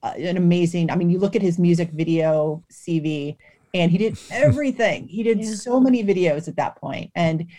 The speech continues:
Speaker 1: he just really helped kind of shape also kind of the, the scene and kind of shape the, the direction where music videos went. And so I think that helped a lot too, because they were all, and you know what though, they planned. I mean, that's the thing is that, you know, I, I talked to Russell and, you know,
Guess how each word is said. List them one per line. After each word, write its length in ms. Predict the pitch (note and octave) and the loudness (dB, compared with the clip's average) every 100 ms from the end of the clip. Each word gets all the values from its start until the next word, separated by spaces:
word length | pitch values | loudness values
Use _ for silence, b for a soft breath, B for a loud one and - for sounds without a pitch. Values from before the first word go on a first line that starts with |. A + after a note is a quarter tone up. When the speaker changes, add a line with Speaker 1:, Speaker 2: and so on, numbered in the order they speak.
| B | B
Speaker 1:
he 140 | - A3+ | -4 0
just 180 | A3 | 2
really 180 | G3 F#3+ | 2 2
helped 280 | E3 F3+ - | 2 -2 -4
kind 180 | F3+ E3+ | -4 -2
of 80 | E3+ | -4
shape 420 | - - F3 E3+ | -6 -2 0 0
also 520 | - E3+ E3+ F3 D#3 | 0 0 0 -2 -2
kind 260 | D#3+ E3 D#3+ | -2 -2 -2
of 160 | D#3 | -4
the, 440 | D#3 D3+ D3+ D3+ D3 _ | 0 4 6 4 2 _
the 60 | E3+ | -12
scene 720 | - - F#3 E3+ D#3+ D#3+ E3 | -10 -4 0 2 0 0 -2
and 140 | D#3+ | -2
kind 180 | E3 F3 | -2 -2
of 100 | E3 | -2
shape 340 | - F3 E3 - | -4 -4 -4 -2
the, 420 | E3 D#3 D3+ C#3+ | 0 2 2 0
the 100 | E3 | -2
direction 380 | E3+ D#3 D3+ - | -2 -2 -4 -4
where 100 | E3 | -4
music 280 | D#3 D#3 D#3+ | -2 -4 -6
videos 340 | - D#3+ D#3+ E3 | -4 -2 -2 -4
went. 140 | D3+ D3+ | -8 -8
And 80 | |
so 120 | E3+ F3 | -4 -4
I 60 | |
think 240 | F#3+ B3 - | 0 -2 0
that 180 | D#3 | -2
helped 320 | E3+ E3 D3+ D#3+ | -2 -2 -2 -2
a 60 | |
lot 260 | D3 C#3 - - | 0 -2 -4 -10
too, 380 | E3 C#3 A#2 - b b b | -6 -6 -6 -12 b b b
because 200 | A#3+ C#4 | 0 2
they 120 | D4+ | 4
were 100 | D4+ | 6
all, 140 | D4 C#4+ | 4 4
and 260 | B3+ A#3+ | 2 0
you 60 | A#3+ | 0
know 80 | B3 | 0
what 140 | B3+ | 0
though, 100 | C4+ | 0
they 120 | A#3+ | 0
planned. 640 | A#3 - A3+ A3+ F#3 - | -2 -8 -6 -4 -4 -6
I 60 | - | -6
mean, 120 | E3 | -4
that's 220 | G3 A3+ | -2 -4
the 100 | - | -8
thing 320 | E3+ E3 D#3+ E3 | -8 -4 -4 -6
is 120 | E3+ | -6
that, 180 | E3+ E3+ | -6 -4
you 80 | |
know, 200 | E3+ D3+ | -2 0
I, 220 | D#3 D#3 D#3 | 2 0 -2
I 80 | E3+ | -4
talked 260 | F3 F3 | -4 -6
to 80 | F3 | -6
Russell 480 | E3 E3 - E3 D#3+ | -4 -4 -2 -4 -2
and, 160 | D#3+ F3+ | -2 0
you 60 | |
know, 280 | E3+ D#3 E3 | 2 2 0